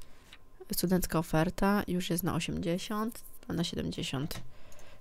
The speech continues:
Na minimum wymagań dam. Okej. Yy, o, owocowe marzenie. Turistico też jest ładnie.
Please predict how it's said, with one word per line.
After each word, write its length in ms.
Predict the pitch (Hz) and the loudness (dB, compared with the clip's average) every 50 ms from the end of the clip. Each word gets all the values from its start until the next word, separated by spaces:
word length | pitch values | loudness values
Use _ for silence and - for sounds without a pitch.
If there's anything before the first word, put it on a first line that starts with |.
| - - - | -8 -4 0
Na 60 | 165 | 2
minimum 500 | 156 160 156 151 147 139 143 143 147 160 - - - - | 4 4 6 4 4 2 2 2 0 0 -2 -4 -6 -2
wymagań 540 | 165 180 165 160 147 143 180 160 151 151 156 | 2 2 4 4 4 2 2 2 2 4 4
dam. 220 | 165 156 151 156 - - - - - - - - - - - - - 208 | 4 4 4 2 0 -4 -6 -8 -8 -8 -10 -12 -12 -12 -12 -12 -10 -8
Okej. 520 | - - - 180 175 180 190 202 220 233 - - - - - - - - - - | -6 -2 2 4 4 6 6 6 4 2 0 -4 -12 -14 -14 -16 -18 -18 -4 0
Yy, 460 | 185 180 180 180 180 185 190 185 175 165 | 2 4 4 4 4 4 4 4 4 4
o, 160 | 170 165 147 | 4 4 4
owocowe 380 | 165 - 185 - - 190 180 | 2 2 2 2 4 6 6
marzenie. 680 | 175 170 160 156 175 165 160 165 175 180 190 196 214 220 - - - - - - - - - - - - - - - - - - - - - - - - - - - - - - - - - - - - - - - - - - - - - - - - - - | 6 6 6 4 6 6 6 6 6 6 6 6 6 4 2 -2 -8 -10 -12 -14 -14 -14 -14 -14 -16 -18 -20 -20 -20 -20 -20 -20 -18 -16 -16 -14 -14 -14 -16 -16 -16 -16 -16 -16 -16 -18 -18 -18 -18 -18 -16 -16 -16 -14 -12 -12 -12 -12 -14 -16 -16 -16 -10 -2
Turistico 880 | - 180 180 180 175 175 - - - 175 170 - - 185 185 196 208 | 2 2 4 4 4 2 2 2 2 0 0 2 4 6 6 6 6
też 200 | - - 151 175 | 4 2 2 4
jest 160 | 165 156 180 | 2 2 2
ładnie. 520 | 170 147 147 156 175 175 170 175 190 202 | 2 2 2 2 2 4 4 6 6 6